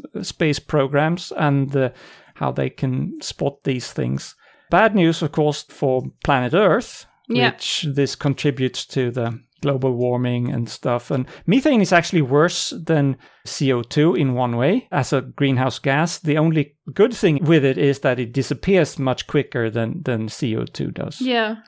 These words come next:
Speaker 2: Great. I, I think it's like, <laughs> it feels like planet Earth is endangered anyway, so
Speaker 1: I think
Speaker 2: yeah.
Speaker 1: planet Earth will
Speaker 2: <laughs> The
Speaker 1: always
Speaker 2: planet,
Speaker 1: be
Speaker 2: like,
Speaker 1: there. Not, well, not
Speaker 2: exactly.
Speaker 1: always, but for a long, long time.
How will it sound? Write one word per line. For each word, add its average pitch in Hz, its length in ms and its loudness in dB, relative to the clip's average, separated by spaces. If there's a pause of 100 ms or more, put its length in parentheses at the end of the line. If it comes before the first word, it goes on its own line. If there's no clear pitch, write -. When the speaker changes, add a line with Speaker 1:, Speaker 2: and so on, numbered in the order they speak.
(880)
Speaker 2:
Great. 247 580 0
I, 226 140 0
I 254 160 2
think 285 380 2
it's - 200 -4
like, 254 320 2 (440)
<laughs> - 340 -20
it 277 200 2
feels 302 420 0
like 233 280 2 (420)
planet 226 320 0
Earth 220 320 0
is 208 380 -4
endangered 214 640 0
anyway, 208 480 0
so 196 480 -4 (1000)
Speaker 1:
I 262 80 4
think 214 200 6
Speaker 2:
yeah. 202 60 -6
Speaker 1:
planet 240 300 4
Earth 208 360 6
will 135 160 2
Speaker 2:
<laughs> 131 60 4
The 139 80 6
Speaker 1:
always 339 300 6
Speaker 2:
planet, - 40 -12
Speaker 1:
be 190 160 6
Speaker 2:
like, 165 80 4
Speaker 1:
there. 135 320 4
Not, 170 180 2
well, 175 180 8
not 175 120 6
Speaker 2:
exactly. 208 60 0
Speaker 1:
always, 123 460 4
but 127 300 -2
for 156 300 4
a 151 60 6
long, 147 220 6
long 127 220 2
time. 120 360 0